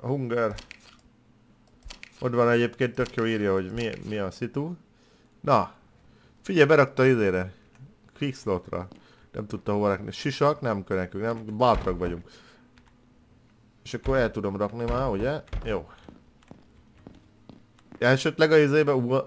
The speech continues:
figyeljetek, hogy esetleg kértek egy baseball ütőt, leesztergálja a keeper.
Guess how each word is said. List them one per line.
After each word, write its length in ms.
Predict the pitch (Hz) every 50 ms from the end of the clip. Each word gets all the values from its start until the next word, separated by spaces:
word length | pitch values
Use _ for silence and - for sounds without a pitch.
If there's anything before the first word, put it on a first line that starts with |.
| - -
figyeljetek, 560 | - - 151 131 117 110 104 98 110 104 -
hogy 280 | 127 135 147 135 123
esetleg 480 | 135 143 147 139 - 139 135 135 131 -
kértek 360 | - 151 143 131 - - 107
egy 140 | 113 110 107
baseball 360 | 107 120 123 113 113 120 120
ütőt, 240 | 123 123 120 117 -
leesztergálja 600 | 135 120 107 101 - - 101 92 98 98 95 95
a 80 | 95 -
keeper. 260 | 101 95 - -